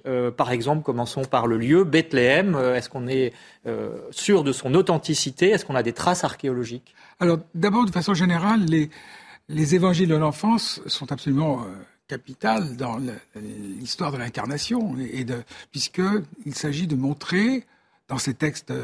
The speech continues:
Speaker 2: très anciens qui datent de, de, de la fin des années soixante, que Jésus est Dieu, pleinement Dieu,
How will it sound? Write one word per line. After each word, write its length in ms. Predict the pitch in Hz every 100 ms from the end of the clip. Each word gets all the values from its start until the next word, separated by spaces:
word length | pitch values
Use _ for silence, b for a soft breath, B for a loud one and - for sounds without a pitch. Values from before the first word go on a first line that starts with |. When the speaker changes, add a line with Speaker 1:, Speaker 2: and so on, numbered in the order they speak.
| 107
Speaker 2:
très 220 | - 127 127
anciens 340 | 147 - 202
qui 160 | - 113
datent 260 | 131 113
de, 60 | 123
de, 560 | 127 120 113 113 110 120
de 40 |
la 100 | 117
fin 220 | - 143
des 180 | 127 113
années 140 | 123
soixante, 580 | 110 131 123 202 202 - B B B B B _
que 340 | - 170 160 - 160 117 - 127
Jésus 1080 | 123 110 107 131 135 127 170 247 302 277 - b b b _ _ -
est 260 | 147 -
Dieu, 400 | 131 151 220 277 -
pleinement 380 | 208 196 160 143
Dieu, 300 | 196 269